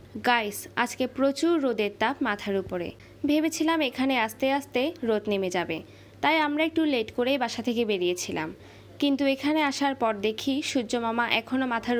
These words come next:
উপর দিয়ে উকি দিচ্ছে। নদীর পাড়, বটতলী, খাগড়াছড়ি। গাইস, দেখতে দেখতে আমাদের খাগড়াছড়ি থেকে চলে যাওয়ার দিন ঘনিয়ে আসছে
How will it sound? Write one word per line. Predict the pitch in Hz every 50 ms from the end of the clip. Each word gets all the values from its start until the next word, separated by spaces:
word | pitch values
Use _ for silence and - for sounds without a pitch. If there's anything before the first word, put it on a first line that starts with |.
| 233
উপর | 226 220 214 196 196
দিয়ে | 233 247
উকি | 247 226 - 202
দিচ্ছে। | 175 175 175 175 - - - 156 151 - - - - -
নদীর | 247 240 240 240 214 240 233 226
পাড়, | 226 240 247 302 349 311 240
বটতলী, | 214 208 208 - - 220 220 240 311 311 285
খাগড়াছড়ি। | 269 233 208 196 190 190 - - 190 - 147 156 - - - - 254 220 262
গাইস, | 254 240 233 220 214 - - - - -
দেখতে | 226 208 254 247 - 277 277
দেখতে | 285 294 285 294 - 302
আমাদের | 277 262 254 240 262 285
খাগড়াছড়ি | 269 254 262 240 226 262 247 - 277 262 262 254
থেকে | 277 269 262 285
চলে | 285 - 277 247 233 214
যাওয়ার | 202 214 202 202 202 196
দিন | 190 220 233 254
ঘনিয়ে | 240 - 233 220 214 208 202
আসছে | 196 190 196 - - - 175